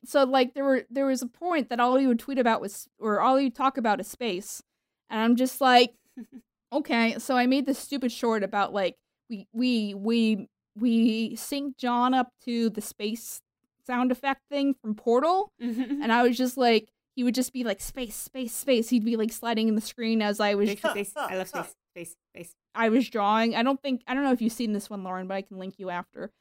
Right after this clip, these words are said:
Speaker 1: And so, like, you know, I tweeted that to him. I'm like,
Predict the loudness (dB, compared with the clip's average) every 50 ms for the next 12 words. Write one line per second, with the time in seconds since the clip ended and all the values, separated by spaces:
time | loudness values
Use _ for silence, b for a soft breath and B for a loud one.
0 | _ _ _ _ _ _ -2 0 0 2 4 4 8 8 8 8 6 6 6 4
1 | 2 0 -4 -2 0 2 4 6 4 4 4 2 -2 -2 -2 -2 -2 -2 -2 2
2 | 4 4 2 2 -2 -8 -8 -6 -6 -4 -6 -6 -6 -2 0 2 2 0 0 0
3 | 0 0 0 -4